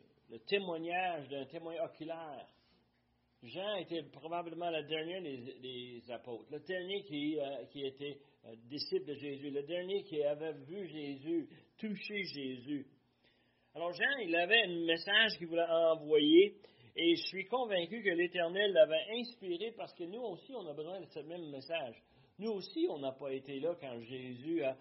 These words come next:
fait tout ce qu'il a fait et dit tout ce qu'il a dit. On a seulement ce qui est écrit.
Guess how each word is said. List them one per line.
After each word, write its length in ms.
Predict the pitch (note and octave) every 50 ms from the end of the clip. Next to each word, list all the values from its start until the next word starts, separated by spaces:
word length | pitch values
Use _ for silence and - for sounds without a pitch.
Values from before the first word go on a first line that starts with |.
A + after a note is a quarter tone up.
| - - _ _ _ _
fait 260 | - E3+ E3 E3 - -
tout 120 | F3+ F3
ce 120 | E3 - -
qu'il 100 | D#3+ C#3+
a 60 | B2+
fait 260 | - D#3 D#3 C#3+ - -
et 180 | C#3 C3+ C3 C3
dit 280 | A#2+ A2 D#3 F3 D#3+
tout 140 | - F3+ F3
ce 120 | - - -
qu'il 100 | D#3 C#3
a 80 | B2+
dit. 240 | B2 A#2+ C#3 D#3 C#3+ - _ _ _ _ _ _ _ _ _ _ _ -
On 180 | D3 D#3 D#3+
a 100 | E3 D#3+
seulement 440 | D#3 - G#3 G#3 G#3 G#3 A3+ A#3 A#3
ce 140 | A3+ - -
qui 100 | F#3 E3+
est 120 | E3 -
écrit. 480 | D#3 D3 C#3 C#3+ - D3 D3 D3+ D#3+